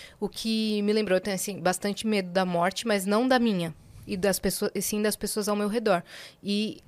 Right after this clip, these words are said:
outro tema legal é sonhos. Eu sonho recorrentemente que eu tô perdendo as pessoas que eu amo. Eu sonho recorrentemente ou que elas tão sem poder se locomover, ou que elas tão, é, tendo alguma doença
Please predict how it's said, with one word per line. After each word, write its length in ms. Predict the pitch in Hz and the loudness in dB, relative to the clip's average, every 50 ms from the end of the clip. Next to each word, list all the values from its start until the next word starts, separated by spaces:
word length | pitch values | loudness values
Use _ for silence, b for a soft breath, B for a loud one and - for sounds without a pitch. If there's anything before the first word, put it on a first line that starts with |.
| - - - | -20 -8 4
outro 260 | - 226 233 233 254 233 | 6 6 8 6 4 2
tema 280 | - - 220 214 208 | 2 2 4 4 4
legal 400 | 208 208 196 180 190 208 226 233 - | 2 2 4 6 6 6 6 4 2
é 100 | - 233 | 0 -2
sonhos. 640 | - - - 254 233 214 196 175 165 - - - - _ _ _ _ _ _ _ _ _ _ _ _ _ - - - | -4 -2 0 2 2 2 2 0 -2 -6 -8 -10 -12 _ _ _ _ _ _ _ _ _ _ _ _ _ -20 -8 -2
Eu 100 | 220 202 | 0 0
sonho 280 | 185 - - 226 226 233 | 0 2 2 2 2 4
recorrentemente 1040 | 214 240 262 262 330 294 262 277 269 - - 220 190 175 180 196 233 - - - b b b b b b b b _ _ _ _ - | 4 2 2 4 2 2 2 2 0 0 -2 -2 -2 -2 -2 -2 -2 -4 -6 -8 b b b b b b b b _ _ _ _ -2
que 100 | - - | 4 6
eu 140 | 220 214 214 | 6 6 6
tô 240 | 214 - 226 214 214 | 6 6 6 6 8
perdendo 400 | 233 240 226 196 202 202 202 202 | 8 6 8 6 4 2 2 -2
as 100 | 190 - | -4 -6
pessoas 300 | - 185 - - 170 - | -8 -10 -8 -8 -8 -6
que 100 | - 185 | -4 -4
eu 80 | 175 | -2
amo. 200 | 170 165 165 160 160 | -2 -4 -6 -8 -8
Eu 80 | - 175 | -8 -6
sonho 220 | - - 202 190 | -6 -6 -4 -4
recorrentemente 680 | 180 208 214 - 233 220 226 214 - 214 202 202 - 220 | -4 -4 -6 -4 -4 -6 -4 -4 -4 -4 -6 -2 -2 -2
ou 80 | 214 | -2
que 80 | 208 - | 0 0
elas 200 | 208 202 190 - | -2 -2 -2 -4
tão 200 | - 208 196 196 B B B B B B B B | -4 -6 -6 -8 B B B B B B B B
sem 240 | - - - 220 208 | 0 2 4 4 4
poder 280 | - 226 208 196 202 | 4 4 4 4 2
se 100 | - - | 0 0
locomover, 720 | 214 196 185 - 202 190 185 170 160 170 175 190 226 254 247 | 0 0 0 0 2 2 2 2 4 4 4 6 4 4 4
ou 120 | 233 220 | 2 0
que 100 | - - | 0 0
elas 220 | 220 208 190 - - | 0 0 0 0 2
tão, 340 | - 208 202 196 196 185 185 127 | 2 2 2 0 -2 -4 -2 -2
é, 160 | 180 180 175 | -2 -2 0
tendo 240 | 170 196 190 190 190 | 0 0 2 2 2
alguma 240 | 185 190 190 190 180 | 2 2 0 0 0
doença 360 | 185 185 185 190 185 - | 0 -2 -2 -2 -4 -4